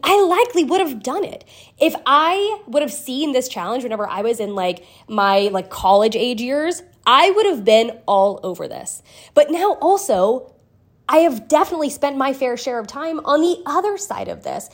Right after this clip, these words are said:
where I have absolutely just, ugh, loathed this strategy. I have loathed this challenge. And I've really felt that way because I feel like it works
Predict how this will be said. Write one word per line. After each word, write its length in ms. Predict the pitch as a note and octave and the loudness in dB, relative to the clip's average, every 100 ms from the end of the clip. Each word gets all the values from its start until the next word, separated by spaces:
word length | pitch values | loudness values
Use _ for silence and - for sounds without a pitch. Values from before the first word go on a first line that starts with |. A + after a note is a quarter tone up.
| - - | -20 -4
where 260 | B3 C#4+ - | 2 2 2
I 180 | A#3+ D4 | 0 0
have 380 | E4 F4 D4+ - | 0 -2 -2 -6
absolutely 1200 | C4+ D#4+ F4+ C4 - F4 A#3+ G#3 C#4+ G#3 G#3+ F#3+ F#3 _ _ _ | -4 0 0 -2 -6 -6 -6 -6 -8 -6 -10 -10 -12 _ _ _
just, 280 | C#4 D4 - _ _ - | -6 -4 -6 _ _ -2
ugh, 420 | C#4+ C#4 - - _ | 2 2 0 -6 _
loathed 800 | A#3+ A#3 B3+ C4 B3 G#3 F#3 F#3 | -8 2 6 8 8 6 -2 0
this 240 | F#3+ F#3 - | 2 2 -2
strategy. 500 | - G3 F#3 F3+ F3 | -6 -4 -4 -6 -4
I 80 | A3 | 0
have 140 | B3 A#3 | 0 -2
loathed 640 | A3 A#3 A#3 A#3 B3 A3 - | -4 2 4 6 4 -2 -10
this 340 | G3 A3 - | -6 -6 -6
challenge. 500 | - G3 G3 F3+ F#3 - - - | -8 -6 -4 -6 -10 -14 -10 2
And 100 | C#4 | 4
I've 180 | C4+ A3 | 4 0
really 460 | G#3+ B3+ D#4 D#4+ | -4 -2 0 -2
felt 360 | - - C#4 F#4 | -2 -2 -2 0
that 160 | G#3 | -4
way 160 | G3 G3 | -2 -4
because 240 | G#3+ C4+ | -4 -4
I 100 | C4 | -4
feel 200 | C4 C#4 | -2 0
like 300 | D#4 C4+ - - - _ _ - | 4 4 2 -8 -20 _ _ 4
it 180 | - | 4
works 840 | A3+ G#2 G#3 C4 G4 G#4 - - | 4 -4 4 6 6 2 -8 -10